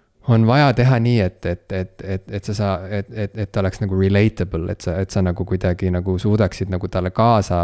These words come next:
tunda ja kaasa elada, et sest et kui, kui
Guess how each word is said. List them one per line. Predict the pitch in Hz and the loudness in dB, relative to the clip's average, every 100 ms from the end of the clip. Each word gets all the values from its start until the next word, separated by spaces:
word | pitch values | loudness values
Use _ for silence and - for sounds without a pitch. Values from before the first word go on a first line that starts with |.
| 85 | 0
tunda | - 120 131 98 87 85 | 0 2 4 4 2 -2
ja | |
kaasa | 101 104 98 90 | 2 2 2 0
elada, | 104 104 87 104 101 113 - | 2 2 0 -2 -4 -4 -6
et | 95 - - - | -6 -6 -10 -8
sest | - 92 92 | -4 -4 -6
et | - | -2
kui, | 95 90 92 - - | 0 2 0 -4 -14
kui | - 101 | -4 0